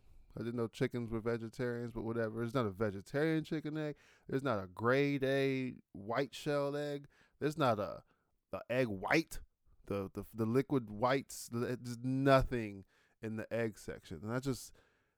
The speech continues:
when I saw that, first of all, I said, well, you know, I'm pretty, I'm, I'm happy that I'm not here solely for the purpose of buying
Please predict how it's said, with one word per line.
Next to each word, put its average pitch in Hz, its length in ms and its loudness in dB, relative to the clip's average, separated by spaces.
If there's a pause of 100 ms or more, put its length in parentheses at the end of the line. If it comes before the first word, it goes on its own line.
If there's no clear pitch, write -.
when 120 180 -4
I 117 60 -2
saw 143 380 4
that, 107 260 6 (580)
first 160 240 6
of 123 80 2
all, 113 100 6
I 107 60 0
said, 104 220 -2
well, 107 100 0
you 113 60 0
know, 113 100 0
I'm 110 140 -2
pretty, 127 420 2 (100)
I'm, 107 240 -8
I'm 110 120 -4
happy 117 400 -2
that 104 120 -4
I'm 104 100 -4
not 107 220 -4
here 101 400 -4 (320)
solely 110 580 4
for 104 200 -4
the 95 220 -6
purpose 101 500 -6
of 95 100 -14
buying 95 300 -8